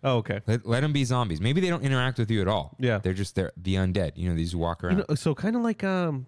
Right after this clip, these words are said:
Speaker 1: kinda like the Carolers, right?
Speaker 2: Hmm?
Speaker 1: The, the Dapper Dans that,
Speaker 2: Oh, the
Speaker 1: uh,
Speaker 2: Cadaver
Speaker 1: the
Speaker 2: Dans?
Speaker 1: Cadaver Dans.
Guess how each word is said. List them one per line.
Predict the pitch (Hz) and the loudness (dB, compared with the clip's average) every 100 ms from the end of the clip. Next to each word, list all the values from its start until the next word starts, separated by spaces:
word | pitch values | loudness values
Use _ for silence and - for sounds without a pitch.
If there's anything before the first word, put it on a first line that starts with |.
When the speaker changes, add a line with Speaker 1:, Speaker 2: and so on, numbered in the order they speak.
| - | -8
Speaker 1:
kinda | 214 | -4
like | 240 226 | -2 -4
the | |
Carolers, | - 214 233 156 - 117 - - | -4 0 2 0 -2 -8 -10 -6
right? | 131 180 - _ _ _ _ _ _ _ _ _ 127 | -2 -4 -6 _ _ _ _ _ _ _ _ _ -2
Speaker 2:
Hmm? | 240 - | -2 -2
Speaker 1:
The, | 147 147 143 143 131 | 0 2 2 0 0
the | 143 | -2
Dapper | 160 170 185 | 0 0 -2
Dans | 156 170 185 185 185 - | 0 0 0 0 -2 -2
that, | 151 139 127 | 0 2 4
Speaker 2:
Oh, | 101 | 2
the | 131 | 0
Speaker 1:
uh, | |
Speaker 2:
Cadaver | 120 95 92 107 | 0 0 2 0
Speaker 1:
the | 117 147 | 2 0
Speaker 2:
Dans? | 165 | 0
Speaker 1:
Cadaver | 143 127 135 127 | 0 0 2 0
Dans. | 113 110 101 95 | 2 2 0 -2